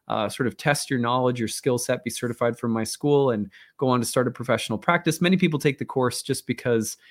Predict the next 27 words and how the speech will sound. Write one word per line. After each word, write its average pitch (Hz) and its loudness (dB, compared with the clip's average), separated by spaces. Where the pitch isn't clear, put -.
uh, 104 -2
it's 127 -4
the - -2
ho-, 170 0
it's 139 -2
their 143 2
hobby. 156 -2
But 139 0
this 185 2
class 226 6
is 180 4
looking 165 4
at 143 -4
the 117 0
ancient 160 2
roots 135 0
of 131 0
astrology. 151 2
You're 139 0
learning 127 0
the 110 0
art 135 -2
and 123 -4
craft 127 0
of 110 -6
meaningful 127 -2
prediction, 143 -2